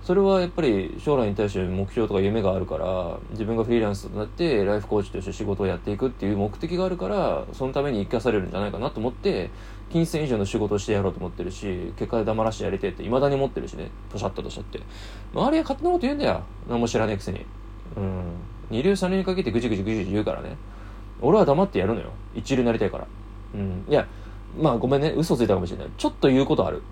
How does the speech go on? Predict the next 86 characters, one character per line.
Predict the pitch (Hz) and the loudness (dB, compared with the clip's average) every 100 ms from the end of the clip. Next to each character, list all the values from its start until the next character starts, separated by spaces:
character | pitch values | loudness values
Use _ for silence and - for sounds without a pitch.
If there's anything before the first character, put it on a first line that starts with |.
| - | -8
人 | 127 131 135 | -2 0 4
間 | 131 | 4
だ | 117 | 4
か | 90 | 2
ら。 | - - - - - | -2 -10 -14 -14 -8
う | 107 | -2
ん、 | |
見 | 113 | 2
や | 165 | 4
が | 156 | 4
れ | 151 | 4
よ | 92 | 2
と | 98 | 2
思 | 123 | 4
う | 127 | 4
こ | |
と | 95 | 4
あ | |
る | 92 | 0
し、 | 95 | -2
実 | 98 | -4
際 | 123 170 | 0 2
に | 151 | 2
一 | 180 | 2
人 | 139 110 92 | 2 0 -2
で | 104 90 | 0 0
ト | 87 135 | 0 2
イ | |
レ | 104 | 2
と | 95 | 2
か | |
い | 98 | 2
る | 95 | 2
と | 98 | 0
き | |
言 | 95 - | 0 -2
っ | |
ち | - | 2
ゃ | 190 | 0
う | |
け | 92 | 2
ど、 | 85 76 - | -2 -4 0
で | 190 | 2
も、 | 147 85 - - - - - | 2 0 -6 -14 -14 -14 -2
本 | 233 | 4
人 | 202 | 6
の | 110 | 6
前 | 120 | 4
で | 98 | 2
そ | 101 | 0
れ | 117 | 4
は、 | 110 104 101 | 4 4 0
ま | 117 98 | -2 -2
あ、 | 95 | 0
お | 113 | 0
首 | 147 160 | 2 2
に | |
も | 104 | 2
出 | 101 | 0
さ | 107 | -2
な | 82 | -4
い | |
し、 | - - - - - - | -6 -8 -8 -10 -12 -4
そ | 165 | 2
れ | 180 | 4
は | 180 170 139 - - - - | 4 4 0 -8 -14 -14 -8
自 | 120 | -2
分 | 147 | 2
の | 175 | 4
感 | 170 160 | 4 2
情 | 151 | 2
と | |
仕 | 147 - | -2 -2
事 | 143 131 | 2 4
を | |
分 | 123 | 4
け | 135 | 2
て | 90 | 0
る | |
か | - | -4
ら | |
な | 62 | -8
ん | - | -8
だ | |
け | - | -8
ど | - 62 | -8 -8